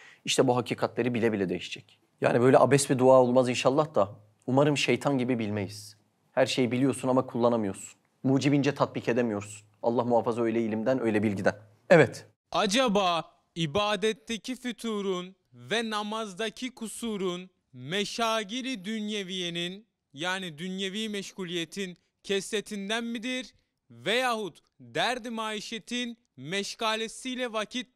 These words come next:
Speaker 2: bulamadığından mıdır?
Speaker 1: Ya o kadar çok dünyam yoğun ki bildiğin gibi değil. Ben vakit bulamıyorum bu namaz işlerine. Anladınız değil mi? Bak bak şimdi cümleye bakar mısın ya şu cümleye? Ya bu cümleyi böyle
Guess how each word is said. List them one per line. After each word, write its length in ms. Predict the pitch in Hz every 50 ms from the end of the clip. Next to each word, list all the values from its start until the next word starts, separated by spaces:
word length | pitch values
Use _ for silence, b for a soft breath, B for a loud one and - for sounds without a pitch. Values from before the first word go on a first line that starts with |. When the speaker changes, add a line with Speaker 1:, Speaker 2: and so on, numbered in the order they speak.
| _ _
Speaker 2:
bulamadığından 880 | 147 151 190 208 226 233 226 233 214 175 196 196 190 175 160 170 160 151
mıdır? 420 | 147 139 123 117 117 - - _ _ -
Speaker 1:
Ya 180 | - 131 135 131
o 100 | 127 127
kadar 280 | - - 143 151 175 175
çok 280 | - - 156 - -
dünyam 380 | - 135 135 131 139 139 139 139
yoğun 280 | 135 135 135 143 151 147
ki 320 | - - 120 107 117 - - -
bildiğin 380 | 131 127 127 120 135 143 147 151
gibi 200 | 131 120 113 104
değil. 380 | 117 120 117 101 - - - _ _ _ _ _ _ _ _ _ _ -
Ben 180 | 185 214 254 247
vakit 260 | 247 247 - 226 - 170
bulamıyorum 480 | 190 226 247 254 254 247 240 240 226
bu 60 | 220
namaz 260 | 214 196 180 170 147 139
işlerine. 300 | 127 - - 127 113 117
Anladınız 480 | 107 156 165 175 185 220 240 208 170
değil 140 | 233 262 233
mi? 160 | 151 101 90 - - -
Bak 180 | 139 131 -
bak 140 | 131 117 -
şimdi 280 | - - 175 156 156 127
cümleye 320 | 113 135 139 143 151 147
bakar 240 | 143 139 - 165 151
mısın 260 | 139 117 - - 117
ya 180 | 107 104 101 98
şu 160 | - - 123
cümleye? 380 | 110 107 107 101 98 92 82 - - _ b b b b b b b
Ya 280 | - - 170 202 175 135
bu 80 | 165 190
cümleyi 440 | 208 202 190 165 156 151 147 135
böyle 340 | 135 170 185 165 147 147 -